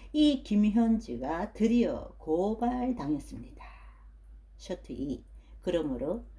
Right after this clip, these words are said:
내가 이 백성 중에 기이한 일, 곧 기이하고 가장 기이한 일을 다시 행하리니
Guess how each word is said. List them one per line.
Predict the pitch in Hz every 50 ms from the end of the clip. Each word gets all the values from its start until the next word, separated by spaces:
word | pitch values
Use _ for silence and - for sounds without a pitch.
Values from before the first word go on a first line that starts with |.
| - - - -
내가 | - 185 226 233 240 233 - -
이 | - 233 254 262 247
백성 | - 202 208 226 - - - 247 240 233 226 226
중에 | - 220 202 165 139 117 - - -
기이한 | - - 196 220 233 240 247 247 247 - 233 233 233 233 226 185 175 185 190 226 269 294 - -
일, | - - - 131 113 - - - - - -
곧 | - - 170 160 - - - - - - - - - - -
기이하고 | - 233 240 269 277 277 277 285 277 233 208 165 135 - 131 120 123
가장 | - - 170 - 214 233 254 285 302 269 - -
기이한 | - 254 262 262 254 254 262 262 262 247 202 208 185 180 170 151 139
일을 | 135 156 175 180 180 180 196 226 247 233 240
다시 | 208 214 226 - - 165 156 151 -
행하리니 | - 156 151 156 160 190 190 185 180 - 147 135 147 190 226 240 -